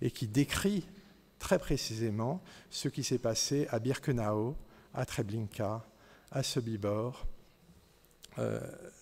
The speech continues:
on a vraiment tous les éléments pour une différenciation explicite entre Vernichtungslagern, camp d'extermination, et camp de concentration.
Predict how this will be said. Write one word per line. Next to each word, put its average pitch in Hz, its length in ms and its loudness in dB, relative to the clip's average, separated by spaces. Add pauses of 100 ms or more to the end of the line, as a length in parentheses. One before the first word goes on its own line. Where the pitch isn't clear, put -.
(100)
on 131 160 4
a 143 80 6
vraiment 147 280 4
tous 220 220 2
les 180 180 4
éléments 147 360 6
pour - 180 12
une 139 80 4
différenciation 151 720 2
explicite - 800 -2 (400)
entre 113 240 0
Vernichtungslagern, 151 1300 4 (500)
camp 131 200 2
d'extermination, 117 840 0
et 156 120 0
camp 151 160 0
de 135 40 0
concentration. 117 720 -6